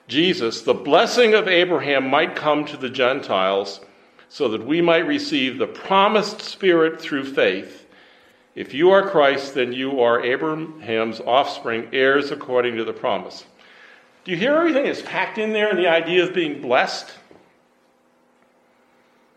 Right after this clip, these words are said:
Because it ties in with being blessed.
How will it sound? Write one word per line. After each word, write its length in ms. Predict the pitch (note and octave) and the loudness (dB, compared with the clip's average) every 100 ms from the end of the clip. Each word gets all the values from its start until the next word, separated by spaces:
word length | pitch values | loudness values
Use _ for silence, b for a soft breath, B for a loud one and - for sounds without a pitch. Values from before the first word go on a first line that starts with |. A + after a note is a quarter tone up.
| _ _ _ _ _ _ - | _ _ _ _ _ _ -8
Because 320 | F3+ G#3 F#3+ | 2 4 4
it 200 | F#3+ - | 2 0
ties 400 | F#3+ A3 B3+ G#3 | 0 2 2 6
in 180 | B3 G#3 | 6 6
with 160 | E3 | 4
being 300 | G#3 E3+ D3+ | 2 2 2
blessed. 500 | D#3 A3 G#3 - - | 2 2 2 -4 -8